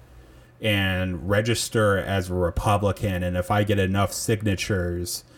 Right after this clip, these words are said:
to run in the election, I can technically run as a Republican. I won't get any endorsement from the party.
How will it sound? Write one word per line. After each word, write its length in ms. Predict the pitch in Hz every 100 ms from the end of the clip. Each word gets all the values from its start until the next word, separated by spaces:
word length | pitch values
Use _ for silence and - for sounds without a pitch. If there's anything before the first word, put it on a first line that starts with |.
| - - -
to 180 | - 110
run 260 | 95 107 104
in 120 | 92
the 100 | 92
election, 500 | 87 104 107 - 92
I 160 | 101 107
can 300 | 107 87 87
technically 560 | - 143 120 107 104 87
run 400 | 87 113 110 92
as 180 | 82 82
a 60 |
Republican. 840 | 80 90 - 131 92 - 73 60 - - - -
I 120 | 110
won't 240 | 123 113 110
get 160 | 101
any 300 | 101 92 85
endorsement 640 | 85 87 107 151 - 175 131
from 240 | 131 110
the 100 | 98
party. 540 | - 92 87 87 113